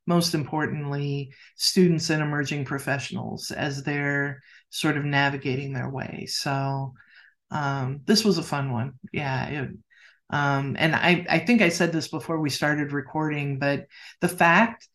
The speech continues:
that all four of you were able and willing and seemingly excited to come back together and have the conversation again, um,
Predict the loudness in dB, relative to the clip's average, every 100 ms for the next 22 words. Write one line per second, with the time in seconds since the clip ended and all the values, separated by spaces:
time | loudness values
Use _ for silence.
0 | _ 0 4 6 6 2 -2 2 2 2
1 | 2 2 0 -4 -8 -4 -2 -2 4 4
2 | 6 4 2 0 -4 -6 -4 -4 -6 -6
3 | 2 4 4 4 2 0 -4 -8 -12 -20
4 | _ _ _ _ _ -12 -8 -2 2 6
5 | 8 8 6 2 -2 -2 -2 -2 -4 -6
6 | -10 -14 -12 2 4 6 8 8 6 2
7 | 2 4 2 -2 -2 -2 -2 -2 0 2
8 | 0 2 0 0 0 -2 0 0 0 -2
9 | -6 -20 -20 _ -2 0 0 -2 -4 -6